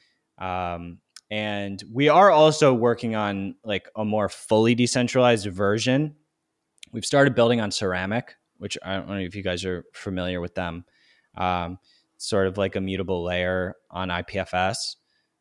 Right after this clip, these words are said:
And it's real, it's really interesting. And so we do kind of see, we, we want to have more of, like, a pure Web three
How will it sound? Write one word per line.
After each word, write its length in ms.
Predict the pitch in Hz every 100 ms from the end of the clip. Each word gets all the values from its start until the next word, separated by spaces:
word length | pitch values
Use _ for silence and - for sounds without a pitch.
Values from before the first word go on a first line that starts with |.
| _ -
And 420 | 95 92 92 87
it's 200 | 87 101
real, 240 | 101 101
it's 180 | 104 101
really 300 | 123 127 110
interesting. 600 | 104 98 95 - 95 92
And 100 | 95
so 240 | - 131 123
we 200 | 127 123
do 360 | 131 156 156
kind 260 | 143 139 120
of 100 | 110
see, 720 | - - 113 113 113 107 104 -
we, 160 | 120 131
we 160 | 127 135
want 400 | 135 165 185 -
to 100 | 110
have 300 | 117 120 107
more 220 | 104 107
of, 100 | 110
like, 140 | 107
a 60 | 87
pure 340 | - 110 104
Web 260 | 98 95 87
three 520 | - 95 95 98 110